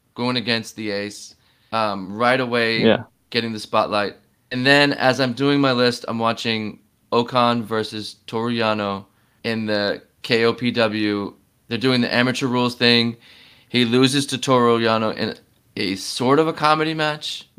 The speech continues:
Speaker 2: Mm.
Speaker 1: And I <laughs> was like, "I don't know. I don't, now I'm not sure about this guy."
Speaker 2: I don't, I don't think they put, they, they don't put anyone against Tanahashi
Speaker 1: Yeah.
Speaker 2: in the Tokyo
Speaker 1: So I'm
Speaker 2: Dome.
Speaker 1: like, "Do, have they changed their mind?"
Speaker 2: Is how I think about it. But he's, it's,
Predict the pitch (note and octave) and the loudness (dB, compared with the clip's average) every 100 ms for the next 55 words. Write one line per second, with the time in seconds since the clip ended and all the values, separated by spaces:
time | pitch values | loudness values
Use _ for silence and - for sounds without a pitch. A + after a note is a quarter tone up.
0 | - A#2+ A2 G#2 _ _ _ _ B2 A#2 | 6 6 6 2 _ _ _ _ -6 -4
1 | A#2 - - C3 A#2 - B2 - - - | -4 -6 -12 -14 -12 -16 -18 -20 -20 -14
2 | - - - D#3+ D#3+ F3 C3+ D3 C#3+ - | -12 -12 -6 -4 -2 -2 -2 -2 -4 -14
3 | - - - - D3 E3 D#3 D3+ D3 D3 | -20 -18 -18 -10 -4 -2 -2 -4 -6 -6
4 | D#3+ G3 C3+ G#2+ G#2+ - G#2 G2+ G#2 - | -8 -8 -8 -8 -12 -14 -10 -10 -12 -2
5 | B2+ B2+ C#3 C3+ - - B2 D#3 D3 E3 | 0 4 6 4 0 -2 4 4 4 2
6 | D#3 D3 D3 D3+ - - - - C#3 C#3+ | 4 2 4 2 2 -10 -18 -2 0 0
7 | C#3+ C#3 C#3+ - E3 C#3 C3+ A#2+ A#2 G#2+ | 0 2 2 2 2 4 4 2 0 0
8 | A#2 G#2+ - - A#2+ A2+ B2+ D3 C3 A2+ | -2 -2 -8 -6 -2 0 2 4 4 2
9 | A2 G#2+ A2+ G#2 D3+ G#2 G2+ D3 - A2+ | 0 0 2 2 2 2 2 0 -4 -10
10 | C#3+ C3 D3+ D3+ - D#3+ D#3+ D#3 D3 C#3+ | -6 -2 -2 -2 -4 -6 -6 -4 -4 -2
11 | C#3+ D#3 F3 A2 A2+ A2 G#2 - G#2+ G2+ | -2 -4 -4 2 6 6 6 2 -4 0
12 | G#2 G#2 G#2+ - _ _ _ _ - B2+ | 2 4 0 -2 _ _ _ _ -4 2
13 | B2 A2+ G#2 - _ _ _ _ _ - | 4 2 -2 -10 _ _ _ _ _ -2
14 | B2+ - | -2 -2